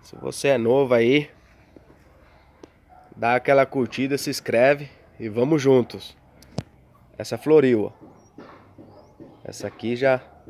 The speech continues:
já deu sinal de que vai pra frente. Ó, observe aí, ó.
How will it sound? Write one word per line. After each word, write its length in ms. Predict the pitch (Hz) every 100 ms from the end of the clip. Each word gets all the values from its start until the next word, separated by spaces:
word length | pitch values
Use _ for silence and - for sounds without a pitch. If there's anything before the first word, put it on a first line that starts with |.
| - - - _ - - - _ - - _ _ _ _ _ - - -
já 160 | 98 107
deu 180 | 104 120
sinal 320 | - 117 131
de 320 | 151 156 107 - - _ _ _ _ _ _ _ _ _
que 120 | - 101
vai 160 | 113
pra 160 | - 185
frente. 500 | 185 143 - - - - _ _ _ - _ _ _ - - _ - _ _ _ _ _ _ _
Ó, 120 | 95
observe 480 | 92 98 120 113 107
aí, 140 | 101
ó. 60 | 98